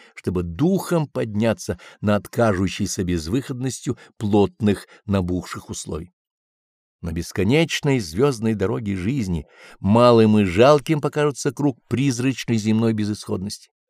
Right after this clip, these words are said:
Владыка есть солнце жизни. К нему духа можно обратиться всегда,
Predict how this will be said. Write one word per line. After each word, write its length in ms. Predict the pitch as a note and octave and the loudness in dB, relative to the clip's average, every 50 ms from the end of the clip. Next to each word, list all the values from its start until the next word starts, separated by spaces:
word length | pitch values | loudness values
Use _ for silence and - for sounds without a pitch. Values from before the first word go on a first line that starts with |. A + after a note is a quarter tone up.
| _ _ _ _ _ _ _ _ _ _ | _ _ _ _ _ _ _ _ _ _
Владыка 800 | - D#2+ F2 E2 E2+ E2 D2+ C#2+ C#2 - F3 F#3 F3+ - - D#3+ | -8 -6 -4 -2 -2 -2 -2 -2 0 0 0 0 -2 -2 0 0
есть 320 | D3+ C#3 C#3+ C#3+ C3 - | 0 0 0 -2 -4 -4
солнце 540 | - - - C3 A#2+ A#2 G#2+ - - A2+ G2+ | -6 -6 -6 -4 -4 -4 -4 -4 -6 -6 -4
жизни. 400 | F2 F#2 F2+ D#2+ C#2+ D#2 C#2+ - _ _ _ _ _ _ _ _ _ _ _ _ _ _ _ _ | -4 -4 -4 -4 -6 -8 -12 -14 _ _ _ _ _ _ _ _ _ _ _ _ _ _ _ _
К 140 | - - | -6 0
нему 300 | A2 G#2+ G#2+ G#2+ G#2 G#2 | 2 4 6 6 4 4
духа 380 | F2+ D#2+ G2+ A#2 G2 - - F#2+ | 2 0 0 0 -2 -2 -2 -2
можно 340 | F2+ F2 E2+ D2+ C#2+ D#2 D2+ | 0 0 0 0 -2 -4 -6
обратиться 560 | C#2 D2 D2 - - - - - - - - | -4 -4 -6 -6 -6 -8 -10 -8 -8 -8 -8
всегда, 480 | - - - G#2 F#2+ G2+ F2+ E2+ D#2 | -8 -8 -10 -10 -10 -8 -8 -8 -8